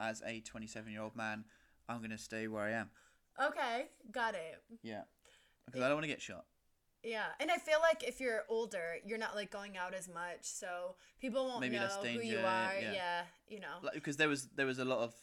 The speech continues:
Speaker 1: shootings there, and it was not a really great place in some areas. In this place called Orange Walk, a lot of crime.
Speaker 2: A lot of gangs
Speaker 1: So,
Speaker 2: and stuff. Yeah, no
Speaker 1: he
Speaker 2: thanks. I feel like I, it sounds like a dream where it's like you pay a little bit of money for this mansion,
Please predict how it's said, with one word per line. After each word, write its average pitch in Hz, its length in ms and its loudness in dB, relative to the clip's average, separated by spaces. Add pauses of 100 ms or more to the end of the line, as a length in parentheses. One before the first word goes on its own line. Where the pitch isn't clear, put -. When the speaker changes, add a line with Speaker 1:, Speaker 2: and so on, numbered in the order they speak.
(220)
Speaker 1:
shootings 113 540 -4
there, 113 260 2
and 110 80 -4
it 87 100 -8
was 107 220 -10
not 117 160 -8
a 107 180 -10 (340)
really 104 140 -10
great 110 320 -8
place - 520 -8 (140)
in 120 120 -4
some 113 220 -4
areas. 107 500 -2 (100)
In 117 100 -4
this 113 140 -8
place 117 180 -6
called 110 160 -8
Orange 110 360 -4
Walk, 110 320 -4
a 117 40 -8
lot 107 80 -2
of - 60 -10
crime. 110 360 -4 (340)
Speaker 2:
A 214 40 -6
lot 214 140 2
of 196 140 -4
gangs 185 360 -2
Speaker 1:
So, 180 140 6
Speaker 2:
and 117 480 12
stuff. 170 120 -6 (640)
Yeah, 180 160 -2
no 202 360 4
Speaker 1:
he 202 80 0
Speaker 2:
thanks. 233 180 -2
I 220 80 0
feel 294 180 0
like 302 140 4
I, 190 240 2 (720)
it - 140 -8
sounds 262 360 4
like 180 300 -2 (100)
a 190 60 -6
dream 170 540 -6
where 170 120 -4
it's 170 200 -6
like 170 240 -2 (100)
you 190 340 -6
pay 196 160 0
a 185 60 0
little 180 220 -2
bit 170 100 -2
of 165 80 -6
money 170 220 -6
for 175 100 -16
this 165 220 -10
mansion, 156 640 -12